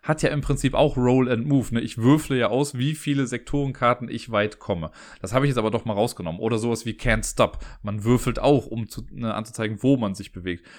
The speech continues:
Die, die ich jetzt hier drin hab, sind da doch nochmal so ein kleines bisschen anders. Also da ist das wirklich ein, ich würfle und bewege dann etwas um so viele Felder weit. Also wirklich auch physisch etwas bewegen.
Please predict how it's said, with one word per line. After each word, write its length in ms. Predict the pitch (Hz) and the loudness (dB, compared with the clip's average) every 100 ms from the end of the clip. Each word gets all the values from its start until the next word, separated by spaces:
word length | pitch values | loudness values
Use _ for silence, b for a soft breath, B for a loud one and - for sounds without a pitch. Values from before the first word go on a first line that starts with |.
| B B B B _ - | B B B B _ -4
Die, 140 | 151 | -2
die 100 | 139 | 0
ich 100 | 131 | 0
jetzt 120 | 135 | -2
hier 80 | 131 | 0
drin 220 | 120 147 | 0 2
hab, 240 | 170 160 b b b | 2 -2 b b b
sind 480 | 107 139 160 - - | 0 2 2 -2 0
da 380 | 127 127 139 - _ _ _ - | 2 2 0 -8 _ _ _ -2
doch 160 | 127 | 0
nochmal 160 | 131 120 | 2 0
so 40 | |
ein 60 | 117 | 0
kleines 300 | 110 113 107 | 2 2 0
bisschen 240 | 107 - | -6 -2
anders. 260 | 110 151 139 | 0 2 2
Also 140 | 107 | 2
da 80 | 110 | 2
ist 100 | 120 | 2
das 120 | 113 | 0
wirklich 300 | 123 123 113 | 0 0 0
ein, 300 | 110 110 110 - | 0 2 0 -4
ich 160 | 113 120 | -6 4
würfle 480 | 120 165 - 156 | 4 4 2 2
und 220 | 147 143 113 | 2 -2 -2
bewege 340 | 110 120 120 | 2 2 4
dann 240 | 104 104 | 2 2
etwas 320 | 104 - 107 - | -2 -2 -4 -2
um 220 | 135 110 | -4 0
so 120 | 113 | 0
viele 220 | - 107 | 0 -4
Felder 360 | - 101 95 80 | 0 2 2 0
weit. 280 | 73 78 _ | -4 -6 _
Also 180 | 98 95 | -8 -6
wirklich 240 | 101 95 | -6 -6
auch 80 | 90 | -6
physisch 260 | - 104 95 | -6 -6 -6
etwas 300 | 95 90 - | -10 -12 -14
bewegen. 540 | _ 90 92 85 78 | _ -6 -4 -4 -8